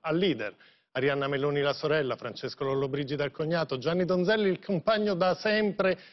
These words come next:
di avventure politiche come Fazzolari, la segretaria personale Scurti, Chiara Colosimo, l'amica da tempo. Adesso vedremo anche i problemi giudiziari con cui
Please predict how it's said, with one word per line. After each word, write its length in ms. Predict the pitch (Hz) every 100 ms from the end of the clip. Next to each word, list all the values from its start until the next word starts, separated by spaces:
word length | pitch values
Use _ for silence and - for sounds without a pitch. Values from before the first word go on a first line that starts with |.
| -
di 100 | 135
avventure 540 | 180 175 190 185 208 190
politiche 520 | 185 208 208 202 180
come 260 | 170 185 170
Fazzolari, 680 | 190 175 - 190 175 160
la 140 | 147 143
segretaria 540 | 156 135 151 165 156
personale 520 | 151 135 175 175 175
Scurti, 420 | 170 - 247 180 185 - - _
Chiara 260 | 233 240
Colosimo, 440 | - 226 240 220 202
l'amica 300 | 202 202 196
da 80 | 185
tempo. 400 | 160 131 - 131 - - _ _ _ _ _
Adesso 760 | 165 165 190 170 - 143 135 -
vedremo 500 | 151 139 156 175 147
anche 720 | 143 180 175 - 135 131 139 -
i 100 | 135
problemi 760 | - 127 143 139 131 123 131
giudiziari 640 | 117 117 113 - 247 160 123
con 200 | 131 123
cui 460 | - 151 135 120